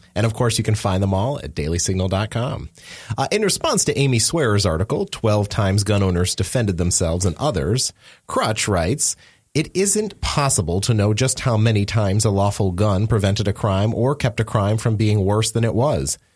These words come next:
Sometimes just showing a gun can stop a crime from occurring. So many are not even reported due to nothing criminal happening.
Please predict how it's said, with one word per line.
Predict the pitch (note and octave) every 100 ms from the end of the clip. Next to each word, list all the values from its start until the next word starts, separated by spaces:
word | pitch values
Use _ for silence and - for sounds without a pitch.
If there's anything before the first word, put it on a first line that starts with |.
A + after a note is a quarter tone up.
| _
Sometimes | - A#2+ D3+ F#2+ F2 A2
just | - -
showing | - D3 E3+
a | D#2
gun | D2+ D2 F2+
can | G2+
stop | F#2 F2+ -
a |
crime | F#2+ F2+ F2
from | G2+ G#2+
occurring. | G#2 - C#3 C#2 B1+ D#2 _ _
So | - - F#3+
many | C3 F2 G#2
are | A2
not | A2+ B2+
even | D3 D3 A2+
reported | G2+ - G3 G2 F2+ G#2
due | G2+
to | A2
nothing | G#2+ A2+ E3 - C2 A#2 - _
criminal | - F#2+ E2+ F2+
happening. | G#2 G#2 F#2+ E2 C#2 C2+